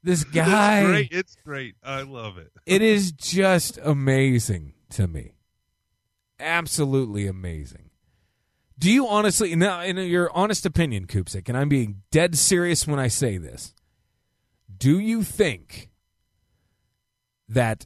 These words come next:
Speaker 1: Alex Jones would ever consider being a guest on this show?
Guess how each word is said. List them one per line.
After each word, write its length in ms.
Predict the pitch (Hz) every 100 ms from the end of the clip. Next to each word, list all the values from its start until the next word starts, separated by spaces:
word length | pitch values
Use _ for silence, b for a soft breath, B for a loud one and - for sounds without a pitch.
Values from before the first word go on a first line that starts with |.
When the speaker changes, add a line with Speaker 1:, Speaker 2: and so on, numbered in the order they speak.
| _ 117
Speaker 1:
Alex 400 | 151 185 - 123
Jones 840 | 117 143 139 131 127 120 - - _ _ _ _ _ _ _
would 480 | - 101 127 139 139 -
ever 540 | 160 156 110 95 73 - _ _ _ _ _ _ _
consider 640 | - 131 - - 185 170 143
being 320 | 143 139 127
a 40 |
guest 440 | 107 113 101 - - -
on 280 | 113 110 104
this 180 | 101
show? 380 | - - 85 64